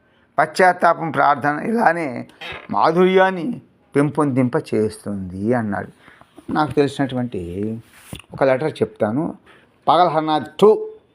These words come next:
పేజ్ వన్లో, అంటే లెటర్ వన్లో ఏం చెప్పాడంటే, పూర్ణబాబుకు రాస్తూ,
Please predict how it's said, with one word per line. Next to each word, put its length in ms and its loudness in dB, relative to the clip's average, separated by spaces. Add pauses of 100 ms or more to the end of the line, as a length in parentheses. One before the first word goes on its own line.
(2000)
పేజ్ 260 6
వన్లో, 400 2 (640)
అంటే 160 0
లెటర్ 280 4
వన్లో 300 4 (920)
ఏం 160 4
చెప్పాడంటే, 500 0 (640)
పూర్ణబాబుకు 560 0
రాస్తూ, 360 -2